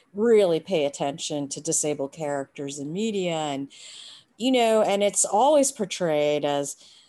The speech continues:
someone that, you know, that,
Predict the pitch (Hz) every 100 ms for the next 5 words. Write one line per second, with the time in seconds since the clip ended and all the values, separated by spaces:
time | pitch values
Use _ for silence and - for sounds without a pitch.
0 | _ _ _ _ _ _ _ - 175 160
1 | 156 151 147 151 147 147 147 143 156 147
2 | 135 - 220 285 262 254 254 247 208 190
3 | 165